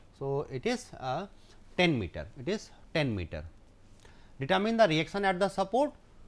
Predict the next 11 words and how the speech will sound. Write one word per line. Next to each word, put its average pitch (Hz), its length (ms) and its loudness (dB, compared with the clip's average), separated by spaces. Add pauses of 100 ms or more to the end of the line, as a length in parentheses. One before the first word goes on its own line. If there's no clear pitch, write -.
(180)
uh, 143 500 0
normal 156 400 6
thrust 240 380 2 (100)
and 160 300 0
bending 151 340 4
moment 85 260 -4 (400)
at 170 220 0
x 185 260 0
is 196 80 -2
equal 190 220 4
to 190 160 -4